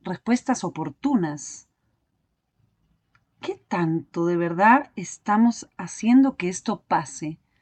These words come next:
¿Le estamos dando herramientas al niño? Como dice un proverbio chino. Hay un proverbio que dice,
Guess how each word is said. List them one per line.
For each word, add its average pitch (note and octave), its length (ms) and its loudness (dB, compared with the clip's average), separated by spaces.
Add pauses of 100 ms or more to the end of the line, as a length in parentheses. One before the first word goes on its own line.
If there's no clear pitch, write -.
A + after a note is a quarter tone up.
(120)
¿Le F#3 100 -4
estamos D#4 360 6
dando B3+ 240 8
herramientas A3+ 680 2
al E3+ 180 0
niño? C#4+ 400 6
Como F#3 200 -4
dice G#3+ 200 -2
un A#3 100 4
proverbio A3 440 -2
chino. - 420 -2 (500)
Hay F#3 140 -2
un G#3+ 80 0
proverbio C4 420 2
que G3+ 100 -2
dice, G3 500 -4